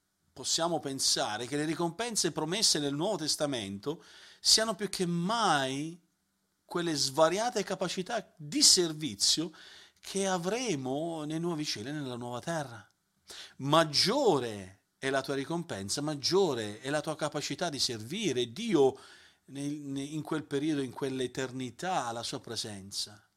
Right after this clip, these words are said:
In qualche modo, eh, nella sovranità del Signore, è così che Lui ha deciso,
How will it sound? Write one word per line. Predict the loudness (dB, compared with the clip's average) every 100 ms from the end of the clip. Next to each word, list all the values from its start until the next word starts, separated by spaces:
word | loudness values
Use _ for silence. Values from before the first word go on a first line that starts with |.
| _ _ _ _
In | -6 0
qualche | 2 2 0
modo, | -2 -2 -4 -6 -10 -12 _ _ _ _ _ _ _ _ _ _
eh, | -20 -20 -20 -20 _ -20 -18 -10
nella | -4 -2
sovranità | 0 -2 -2 -2 -2 -4
del | -2
Signore, | -2 -4 -8 -10 -10 -10
è |
così | -8 -8 -6
che | -6
Lui | -4 0
ha | 0
deciso, | 0 -2 -2 -4 -8 -8 -10